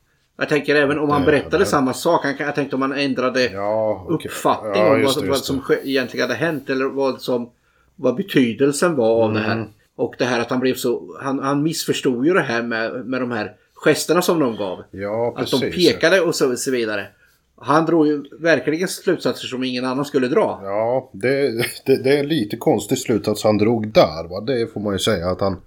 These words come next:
Speaker 2: när kvinnan pekade på sin mage och uppåt så trodde ju han att hon skulle komma och hämta honom för att de skulle uppfostra barnet någon annanstans, eller?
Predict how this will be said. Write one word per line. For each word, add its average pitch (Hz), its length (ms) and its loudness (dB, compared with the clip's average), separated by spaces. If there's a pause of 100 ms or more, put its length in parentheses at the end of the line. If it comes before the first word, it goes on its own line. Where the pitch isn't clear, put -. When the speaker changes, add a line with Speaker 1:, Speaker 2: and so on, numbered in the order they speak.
(320)
Speaker 2:
när 117 120 -4
kvinnan 156 320 2
pekade 135 360 2
på 107 80 -8
sin 120 260 -2
mage 117 460 2
och 117 260 0
uppåt - 480 -6 (260)
så 113 200 2
trodde 95 300 2
ju 95 60 2
han 87 220 -2
att 87 160 -2
hon 85 240 -6
skulle - 280 -6
komma 87 220 -2
och 87 60 -4
hämta - 360 -2
honom 85 280 0
för 90 80 -2
att 90 60 -2
de 90 120 -2
skulle - 200 -2
uppfostra 87 440 -4
barnet 87 360 0
någon 98 140 -2
annanstans, 98 600 0
eller? 90 340 -4